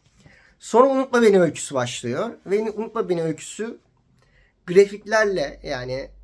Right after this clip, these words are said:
geometrik şekillerle diyelim, grafik demeyelim, geometrik şekillerle belirlenmiş bir öykü. Oradaki biçim de o şekilde. Issız ve yalın bir odaydı, tüm odalar gibi.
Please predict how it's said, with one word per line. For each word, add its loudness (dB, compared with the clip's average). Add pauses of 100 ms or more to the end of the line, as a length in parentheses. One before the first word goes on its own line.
(200)
geometrik -6
şekillerle -4
diyelim, -8
grafik -10
demeyelim, -6
geometrik -8
şekillerle -2
belirlenmiş -2
bir -10
öykü. -10
Oradaki -8
biçim -8
de -4
o -4
şekilde. -12 (1400)
Issız -2
ve 6
yalın 4
bir 4
odaydı, -2 (120)
tüm -4
odalar 0
gibi. -8